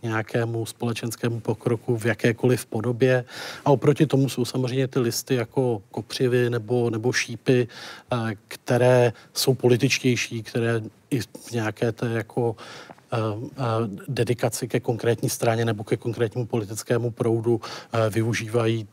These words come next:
tu karikaturu a ten, eh, ten seriálový, eh, seriálový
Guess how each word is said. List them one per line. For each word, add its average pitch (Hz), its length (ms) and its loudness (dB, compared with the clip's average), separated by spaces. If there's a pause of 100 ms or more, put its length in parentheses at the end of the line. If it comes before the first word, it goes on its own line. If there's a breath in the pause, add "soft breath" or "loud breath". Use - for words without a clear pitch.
(140)
tu 127 100 -4
karikaturu 117 680 0
a 113 60 2
ten, 113 380 -2
eh, 117 280 -4
ten 110 320 -4
seriálový, 113 800 -2 (360 loud breath)
eh, 107 160 0
seriálový 110 760 -2